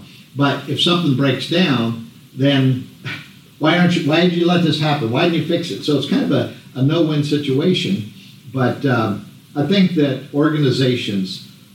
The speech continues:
throughout, not just the management of that org-, of that group of maintenance workers, uh, but the whole organization needs to pay a little higher respect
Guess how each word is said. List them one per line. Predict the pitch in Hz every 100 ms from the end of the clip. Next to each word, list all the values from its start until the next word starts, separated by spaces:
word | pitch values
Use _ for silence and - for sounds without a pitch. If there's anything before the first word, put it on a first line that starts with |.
| -
throughout, | 139 139 - 127 107 104 - - -
not | 143 143
just | 151 156 135 - - - - -
the | 123
management | 123 151 175 - 135 123
of | 113
that | 113 113
org-, | 117 110 107
of | 117
that | 123 120 - 123 104
group | 127 185 104 -
of | 95 104 98 135
maintenance | 117 101 98 -
workers, | 98 90 - 104 - - - - - _ -
uh, | 104 101 98 - - -
but | 135 156 151 - - -
the | 127 123
whole | 175 180 160
organization | 131 123 110 113 110 107 110
needs | 117 120 - -
to | -
pay | 131 120
a | 113
little | 120 123
higher | 131 131 123
respect | 107 101 - 123 139 135